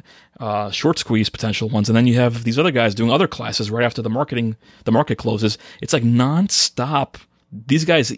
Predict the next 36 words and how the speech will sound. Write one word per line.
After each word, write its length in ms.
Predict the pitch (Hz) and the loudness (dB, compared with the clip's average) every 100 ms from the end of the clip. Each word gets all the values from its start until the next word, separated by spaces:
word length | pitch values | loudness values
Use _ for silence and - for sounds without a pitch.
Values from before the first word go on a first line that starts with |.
| - | -6
eat, 320 | - 147 - | -4 -2 -4
live, 300 | - 113 123 | -8 -2 0
and 160 | 127 104 | 2 0
breathe 380 | 95 107 135 110 | -2 0 2 0
this 260 | 85 117 107 | -4 -10 -8
stuff. 440 | - 107 - - - - - | -8 -10 -12 -18 -20 -20 -20
Um, 400 | - 113 110 107 - - - | -8 -2 -2 -2 -6 -12 -4
and, 160 | 123 | -2
and, 180 | 113 131 | 2 2
like, 300 | 120 120 120 | 2 0 0
a 140 | 117 120 | 0 0
few 180 | 202 | 0
people 180 | 233 214 | 0 2
I 100 | 160 | 4
interviewed 360 | 135 196 139 110 | 4 2 2 0
so 140 | 110 | -2
far, 500 | - 110 110 110 113 - _ - | -2 0 2 0 -2 -14 _ -6
uh, 200 | 127 113 | -4 -2
are 160 | 120 120 | -2 0
more 300 | 113 139 127 | 2 2 0
older, 340 | - 117 131 143 | 0 0 2 0
successful 720 | - - - 110 - 123 135 _ | 0 -2 -2 -2 0 -2 -2 _
business 240 | 120 131 | -4 -2
people 400 | - 143 165 196 _ _ _ _ | -2 0 -2 -2 _ _ _ _
that 180 | - 110 | -4 0
are 40 | |
members. 460 | 104 104 139 196 - - - - | 2 4 2 2 -2 -6 -20 -6
And 120 | 123 | -2
I'm 80 | 151 | 0
always 200 | 214 - | 0 -2
curious, 320 | - 190 165 | -2 -2 -2
like, 280 | 120 107 - _ _ | -6 -10 -16 _ _
does 140 | 123 | 0
it 140 | 151 120 | 0 0
bother 300 | 117 139 - | 0 2 0
you 360 | 117 110 110 | 0 0 0